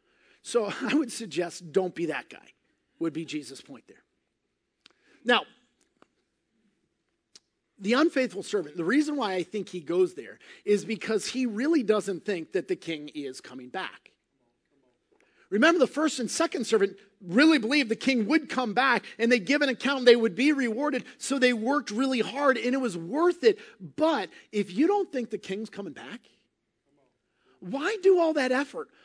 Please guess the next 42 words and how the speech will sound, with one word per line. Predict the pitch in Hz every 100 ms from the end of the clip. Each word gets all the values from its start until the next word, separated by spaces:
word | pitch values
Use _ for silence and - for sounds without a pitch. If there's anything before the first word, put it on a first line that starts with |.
| _
Why | 208 294 349
do | 349
all | 339 311
that | 262 233
work | 202 285 214
for | 214
his | 202 269
kingdom? | - - 349 349 262 _ _
He's | - 349
never | 392 330
coming | 220 202 156
back. | 123 131 202 294 _ _ _ _
What | 320
a | 370
waste | 220 214 262 -
of | 285 220
time. | 294 349 226 - _
Just | 269 320 -
take | - 277 277
that | 262 254
money, | 180 165 254 339
that | 196 -
fifteen | 262 - 269 226
grand, | 175 214 294 - - - -
and | 175
go | 214 262
have | 285 311
a |
blast, | 185 127 151 262 269 - -
man. | 196 135 208 _ _ _ _ _ _ _ _ -
Go | 262
spend | 320 - 226 311
it. | 381 - _
Go | -
to | 302
Target. | 285 - 285 311 120 _ _
That'd | 226
be | 277
like | 262 247
two | - 285
trips, | - 302 - -
right? | 170 247